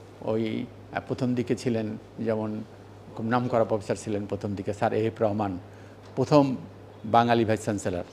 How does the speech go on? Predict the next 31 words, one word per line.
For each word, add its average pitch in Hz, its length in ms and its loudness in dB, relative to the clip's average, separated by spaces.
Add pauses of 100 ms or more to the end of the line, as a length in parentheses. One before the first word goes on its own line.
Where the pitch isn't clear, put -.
তার 120 120 2
নামে 117 180 0
কিন্তু 107 180 0
আমাদের 107 180 0
শাখা 101 240 -2
আছে। - 200 -4 (1120)
তারপরে 117 420 4 (260)
ভাইস 117 120 0
চ্যান্সেলর 110 380 -4
ছিলেন 107 400 -4 (800)
ঐতি-, 117 540 -6
যা-, 110 300 0
ঐতি-, 110 200 -4
ঐতিহাসিক 107 500 -4 (440)
র-, 113 420 -4
আর 110 100 -2
সি - 160 -6
মজুমদার, 101 440 -2
রমেশচন্দ্র 110 460 -2
মজুমদার। 95 380 -6 (1040)
এবং 127 240 2
সত্যেন 170 520 2
সে-, - 360 -8
এই 113 260 -4 (520)
বোস, 127 180 8 (300)
যার 110 120 2
নামে 117 160 0
বোস 123 280 4
প্রফেসর, 104 320 0 (760)
যার 123 200 6
নামে 135 380 2